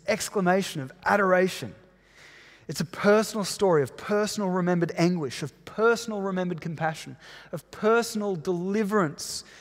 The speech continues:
from death, of personal thankfulness, personal commitment, personal love. And there's something that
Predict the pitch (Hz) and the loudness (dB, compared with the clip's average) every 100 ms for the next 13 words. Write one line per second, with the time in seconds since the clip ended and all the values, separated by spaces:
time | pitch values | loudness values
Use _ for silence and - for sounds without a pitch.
0 | - - 165 139 156 160 135 165 - - | -10 -4 -2 2 4 4 2 -6 -14 -8
1 | 214 208 214 208 185 - 190 180 143 - | -2 0 0 -4 -6 -4 -4 -6 -10 -12
2 | - - - _ - 220 226 226 214 - | -12 -16 -20 _ -2 0 0 -2 -6 -6
3 | 190 180 165 - - 208 196 190 175 170 | -8 -8 -12 -10 -2 -2 -2 -4 -6 -2
4 | 180 143 - - _ _ - - - - | 0 -2 -6 -20 _ _ -20 -20 -20 -20
5 | - - - - 185 196 208 190 - 233 | -20 -20 -20 -4 2 4 4 4 2 2
6 | 233 214 180 170 170 190 190 | 2 2 2 0 0 0 0